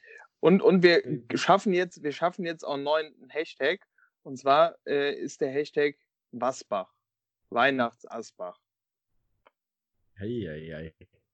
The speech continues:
Speaker 2: Wasbach, okay.
Speaker 1: Ich, ich bin mir sicher, dass ein, dass ich einen Wasbach finde, wenn ich nach Hause fahre.
Speaker 2: Echt? Also,
Speaker 1: Ja.
Speaker 2: da, dann, äh, Tim, da erwarte ich von dir natürlich auch ein Bild.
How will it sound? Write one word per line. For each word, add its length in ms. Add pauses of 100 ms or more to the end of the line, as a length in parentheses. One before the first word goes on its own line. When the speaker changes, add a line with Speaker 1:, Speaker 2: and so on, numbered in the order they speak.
(140)
Speaker 2:
Wasbach, 480 (280)
okay. 360
Speaker 1:
Ich, 260
ich 160
bin 140
mir 100
sicher, 280
dass 200
ein, 220
dass 160
ich 160
einen 180
Wasbach 380
finde, 340
wenn 80
ich 200
nach 140
Hause 220
fahre. 220 (1120)
Speaker 2:
Echt? 320
Also, 180
Speaker 1:
Ja. 100
Speaker 2:
da, 140
dann, 380 (140)
äh, 280 (160)
Tim, 200
da 100
erwarte 320
ich 80
von 140
dir 120
natürlich 320
auch 120
ein 100
Bild. 200